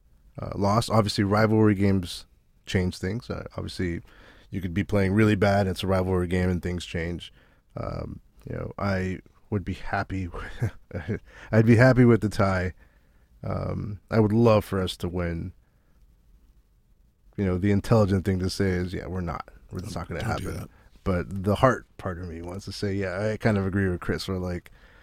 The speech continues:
Speaker 2: Say it,
Speaker 1: you
Speaker 2: say it.
Speaker 1: dream these scenarios where, like, I, I dreamt it before the first game. Before the first game, in my head, I was like, "We're gonna, we're gonna get down early, and then we're gonna score this, like, magical game winner." And that shit never happens. And it
Speaker 2: Mm.
Speaker 1: happened. And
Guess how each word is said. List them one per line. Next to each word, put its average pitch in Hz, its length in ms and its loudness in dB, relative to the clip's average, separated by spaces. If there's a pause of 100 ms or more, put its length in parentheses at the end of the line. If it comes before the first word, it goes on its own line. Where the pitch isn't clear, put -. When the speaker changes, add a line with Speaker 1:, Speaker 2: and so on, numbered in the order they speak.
(260)
Speaker 2:
Say - 180 -12
it, - 100 -14
Speaker 1:
you 113 160 4
Speaker 2:
say 113 60 4
it. 95 40 -6
Speaker 1:
dream 110 400 8
these 98 180 6
scenarios 95 640 0
where, 92 140 -4
like, 92 460 -6
I, 107 240 -4
I 117 40 4
dreamt 110 400 2
it 101 160 0
before 104 380 -2
the 90 80 -4
first - 280 -12
game. - 180 -14 (120)
Before 107 300 2
the 117 80 4
first 113 260 2
game, 104 200 0
in 98 100 -2
my 95 140 -4
head, 92 280 -4
I 85 60 -10
was 85 100 -14
like, 90 160 -12
"We're 90 120 -6
gonna, 90 280 -4 (400)
we're 98 100 0
gonna 92 120 2
get 78 160 -4
down 98 340 0
early, 98 440 -2 (360)
and 90 80 -2
then 92 100 2
we're 92 80 0
gonna 90 120 0
score 95 420 -4
this, 90 160 -6
like, 87 100 -6
magical 95 560 0
game 92 300 -2
winner." 92 320 -2 (380)
And 123 100 2
that 143 100 4
shit - 220 -2
never 101 520 0
happens. - 600 -12
And 92 140 -6
it 185 60 2
Speaker 2:
Mm. 214 80 4
Speaker 1:
happened. 349 420 -2
And 95 300 -4